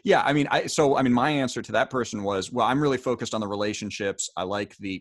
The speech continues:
process of podcasting. I get a lot out of that." And, you know, if that works, then,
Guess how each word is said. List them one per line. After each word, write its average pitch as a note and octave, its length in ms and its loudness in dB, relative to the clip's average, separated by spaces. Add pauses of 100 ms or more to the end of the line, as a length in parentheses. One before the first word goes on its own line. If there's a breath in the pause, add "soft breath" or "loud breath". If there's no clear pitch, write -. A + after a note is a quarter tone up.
process G#2 540 -2 (100)
of G2+ 280 -4
podcasting. G2 1000 -4
I F2 40 -12
get G#2 220 -6
a G#2+ 40 -6
lot F#2+ 260 -4
out F#2+ 200 -2
of F#2 100 -12
that." F#2 380 -6 (400 soft breath)
And, F#2+ 540 -6 (380)
you D#3 120 -2
know, A#2 280 -2 (280)
if A2 140 -8
that B2 300 0
works, A2+ 600 -6 (120)
then, G2+ 560 -6